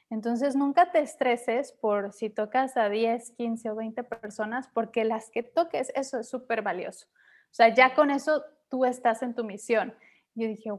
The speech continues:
"Guau", o sea, sí está por una parte el lado del negocio, pero la parte de poder compartir en la forma espiritual que yo siento, eso ya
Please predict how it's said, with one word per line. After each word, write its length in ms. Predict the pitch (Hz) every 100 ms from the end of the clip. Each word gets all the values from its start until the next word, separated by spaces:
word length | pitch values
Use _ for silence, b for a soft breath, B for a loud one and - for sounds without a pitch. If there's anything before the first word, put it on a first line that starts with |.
| -
"Guau", 420 | 220 254 311 320 262
o 80 | 220
sea, 300 | 247 208 220
sí 260 | - 294
está 420 | 359 370 330 330 - -
por 120 | 311
una 220 | 302 294 294
parte 240 | 269 262
el 60 | 269
lado 160 | 254 254
del 120 | 240
negocio, 600 | 196 202 202 233 240 - _
pero 460 | 226 220 220 214 -
la 240 | 220 214
parte 400 | 240 240 240 320
de 100 | 311
poder 400 | 277 214 214 214
compartir 920 | 214 254 240 202 202 - 233 226 214 - b b b b _ -
en 140 | 226
la 120 | 226 226
forma 300 | 262 269 339
espiritual 680 | - 262 233 240 233 214
que 140 | 214 202
yo 160 | 214
siento, 580 | 226 262 262 262 359 440 -
eso 320 | - - 262
ya 340 | 247 233 220